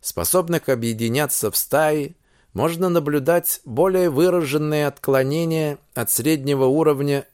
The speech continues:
видовой одаренности. Иначе говоря, наряду со среднеумными здесь могут встречаться не очень умные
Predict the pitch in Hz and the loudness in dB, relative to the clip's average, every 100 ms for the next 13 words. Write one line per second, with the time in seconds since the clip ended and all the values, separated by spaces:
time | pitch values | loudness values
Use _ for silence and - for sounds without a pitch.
0 | - 92 123 131 135 156 147 - 117 131 | -10 -4 0 2 4 2 2 -4 -2 0
1 | 139 151 92 69 65 - - 58 _ _ | 2 0 0 -8 -10 -12 -16 -20 _ _
2 | _ _ _ _ 98 139 175 - 135 127 | _ _ _ _ -2 0 2 0 0 4
3 | 139 165 165 139 _ _ _ _ 107 123 | 4 4 2 -2 _ _ _ _ 0 2
4 | 143 175 170 - - 135 - 147 151 131 | 4 2 0 -2 -2 0 2 2 0 0
5 | 135 170 175 147 98 78 - - 110 170 | 2 2 2 0 -2 -4 -8 -8 -2 -2
6 | - 151 139 135 - 117 107 151 156 - | -2 -2 0 -2 -2 -4 -2 -2 0 0
7 | 143 135 _ _ 135 143 151 180 156 151 | -2 -4 _ _ -2 0 0 0 -2 0
8 | 156 160 151 151 | 0 0 -2 -2